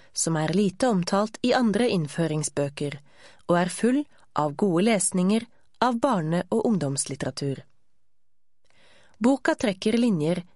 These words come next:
gjennom norsk barnelitteratur fra de siste hundre og femti år, og legger vekt på hvordan bøkene kan vekke barnas glede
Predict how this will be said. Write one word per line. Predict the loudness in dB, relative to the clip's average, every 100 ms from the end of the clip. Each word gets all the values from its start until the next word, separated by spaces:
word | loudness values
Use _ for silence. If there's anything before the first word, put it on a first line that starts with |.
| -6
gjennom | -2 0 0
norsk | 0 0 0
barnelitteratur | 0 0 -2 -4 -6 -2 0 0 -4 -16 -20
fra | -8 -4 -2
de |
siste | 0 0 0 0
hundre | 2 0
og | 0
femti | -2 -2 0
år, | 0 0 -8 -20 -20 -20 -6 2
og | 4
legger | 4 2 0
vekt | -2 -2
på | 0
hvordan | 2 2 2 2
bøkene | 0 -2 -2 -2
kan | 0 0
vekke | 0 -2 0 0
barnas | 2 0 0 0
glede | 0 0 -4